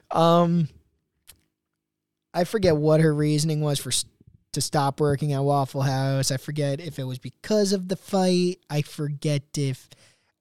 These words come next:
I think she might have said it was because of her relationship with her boyfriend, like, it was getting more serious or something like that. Maybe she, I, I forget what it was. Um, but she stops working at that Waffle House. And apparently they tell her she could go back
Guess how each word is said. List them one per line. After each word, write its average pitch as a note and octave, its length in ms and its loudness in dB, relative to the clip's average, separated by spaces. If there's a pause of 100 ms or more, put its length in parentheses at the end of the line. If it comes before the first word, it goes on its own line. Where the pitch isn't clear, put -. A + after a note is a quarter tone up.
(300)
I - 60 -10
think - 180 -6
she - 160 -2
might F4 140 -2
have D#4+ 60 0
said G3 140 2
it G3 60 2
was D#3+ 100 2
because D3+ 300 -2
of D3 60 -6
her C#3+ 100 -4
relationship C3+ 640 -2
with C#3 100 -6
her B2+ 60 -6
boyfriend, C3 460 -6
like, B2+ 100 -4
it A#2+ 40 -6
was A#2 100 -8
getting C#3 200 -8
more A#2 120 -12
serious C#3+ 580 -2
or C#3 40 -6
something C#3+ 220 -6
like C3+ 140 -8
that. C3+ 240 -8
Maybe B2+ 160 -10
she, C#3 140 -12 (280)
I, G3+ 200 -4
I G#3+ 40 -2
forget F#3+ 320 -2
what C#3 200 -6
it C#3+ 80 -4
was. C#3+ 300 -2 (840)
Um, D#3+ 480 0 (1120)
but G3 160 0
she A#3+ 100 2
stops A3 260 2
working E3 260 2
at C#3 140 -2
that B2+ 120 2
Waffle A#2+ 300 -4
House. A#2 360 -10 (420)
And E3+ 180 2
apparently A#3 360 4
they G3 140 4
tell D#3+ 220 2
her C#3+ 160 4
she D3 200 0
could D3+ 140 -6
go D3 140 -2
back C3+ 320 -6